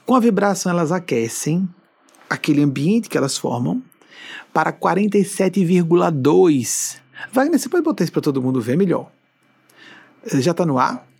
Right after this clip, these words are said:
Pronto. Olhem só, vejam os números. Como é que elas vão vibrar para exatamente meio grau Celsius? Ou meio grau Celsius, acho que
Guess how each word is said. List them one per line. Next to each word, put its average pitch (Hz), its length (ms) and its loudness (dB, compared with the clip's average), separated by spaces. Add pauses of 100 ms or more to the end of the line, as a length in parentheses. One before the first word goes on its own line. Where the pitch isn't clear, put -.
(300)
Pronto. 143 360 -2 (280)
Olhem 269 220 4
só, - 440 -4
vejam 240 380 2
os 220 120 4
números. - 480 -4 (1400)
Como 247 340 4
é 233 160 2
que - 160 -4
elas 190 240 2
vão 190 300 2
vibrar 120 840 -2 (500)
para 160 180 4
exatamente 175 1120 2
meio 254 880 6
grau 202 560 4
Celsius? 156 1300 0 (1900)
Ou 160 360 4
meio 143 220 2
grau 131 260 0
Celsius, 139 460 -4
acho 135 160 -6
que 147 240 -2